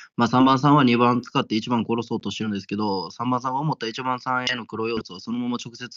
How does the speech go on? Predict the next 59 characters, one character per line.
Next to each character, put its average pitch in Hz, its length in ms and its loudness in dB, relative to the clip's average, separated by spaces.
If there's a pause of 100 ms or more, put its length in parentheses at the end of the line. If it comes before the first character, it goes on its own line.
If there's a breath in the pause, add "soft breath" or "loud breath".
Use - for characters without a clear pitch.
伝 123 80 0
え 113 60 0
た 104 100 -8
ら 104 60 -6
い - 20 -8
い 98 40 -8
と 113 80 -8
思 110 100 -6
う - 20 -6
か 104 120 -6
ら、 113 320 0 (340 loud breath)
ま 123 100 2
あ、 - 20 2
そ 147 120 0
れ 151 80 6
を - 20 4
二 120 160 6
番 120 160 4
に 123 80 4
当 123 80 2
て 143 80 2
る 139 60 4
の 131 60 4
は 113 60 4
ち 117 80 -4
ょ 117 40 -6
っ - 20 -6
と 107 80 -2
微 107 160 0
妙 113 180 2
か 117 120 -2
な 98 160 -2
と、 92 240 -6
い 113 100 -2
び 104 140 -4
つ - 80 -20
か 113 100 0
な 98 140 0
と 104 80 -4
思 107 140 0
っ - 40 -6
た 101 100 -6
の 98 140 -2
で、 107 180 -2
ま 104 120 -2
あ、 - 20 -6
三 107 180 -6
番 104 120 -6
さ 117 80 -10
ん - 20 -12
も 101 60 -14
ち - 80 -12
ょ - 20 -6
っ - 20 -6
と - 80 -18
気 110 200 -6
に 110 120 0
な 101 120 -4
っ 92 60 -14